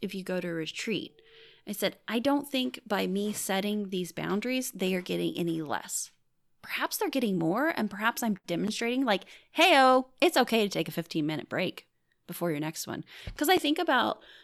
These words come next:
my clinical schedule, and it's, like, back to back, double booked, triple booked, twofer in this room, you know, on and on and on. And I'm like, no wonder,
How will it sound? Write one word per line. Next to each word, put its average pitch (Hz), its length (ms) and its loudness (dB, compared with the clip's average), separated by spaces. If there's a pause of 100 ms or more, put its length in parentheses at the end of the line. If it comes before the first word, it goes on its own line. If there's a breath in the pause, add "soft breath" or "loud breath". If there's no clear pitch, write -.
my 214 160 0
clinical 208 440 -2
schedule, 139 520 -4
and 220 100 2
it's, 240 160 -2
like, - 220 -12
back 302 300 0
to 208 80 -2
back, 262 380 2 (360 loud breath)
double 285 240 6
booked, - 280 0
triple 302 280 2
booked, - 380 0 (100)
twofer 320 440 8
in 277 120 4
this 277 200 2
room, 165 320 -2 (220)
you 247 100 0
know, 214 280 2 (280)
on 247 240 0
and 226 140 -2
on 233 160 0
and 214 160 0
on. 220 480 -2 (380 soft breath)
And 240 120 -2
I'm 262 120 -2
like, 277 180 -4 (460)
no 381 320 4
wonder, 415 640 4